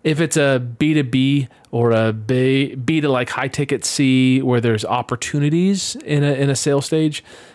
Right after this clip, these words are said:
meaning you're gonna go work with Bob Jones, um, you get on a call with him and you have an opportunity to sell him a, you know, let's say you work with a client that does, um, outdoor pools and driveways.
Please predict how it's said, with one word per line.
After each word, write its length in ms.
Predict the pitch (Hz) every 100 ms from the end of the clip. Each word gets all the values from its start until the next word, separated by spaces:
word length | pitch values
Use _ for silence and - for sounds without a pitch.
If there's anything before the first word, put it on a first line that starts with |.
| -
meaning 440 | 131 131 123 120
you're 140 | 139 131
gonna 140 | 127
go 100 | 127
work 160 | 135 131
with 140 | 117
Bob 200 | 120 120
Jones, 540 | 123 190 180 170 156 - - - _ _
um, 220 | 110 110
you 80 | 123
get 100 | 139
on 80 | 131
a 40 |
call 200 | - 139
with 120 | 131
him 140 | 135 127
and 60 |
you 60 | 123
have 80 | 120
an 80 | -
opportunity 720 | 123 139 135 - 147 135 131
to 100 | 127
sell 340 | - 139 131
him 260 | 131 143 147
a, 580 | 156 151 151 151 143 - - - _ _
you 120 | - 117
know, 100 | 113
let's 240 | 127 -
say 400 | 143 123 127 127
you 140 | - 143
work 140 | 139
with 80 | 135
a 60 | 131
client 340 | - 120 120
that 160 | 117 110
does, 340 | 117 110 104
um, 400 | 110 104 104 101 _ _
outdoor 400 | 127 117 147 123
pools 580 | - - 180 170 170 -
and 300 | 139 117 107
driveways. 960 | 110 110 127 143 110 80 82 - -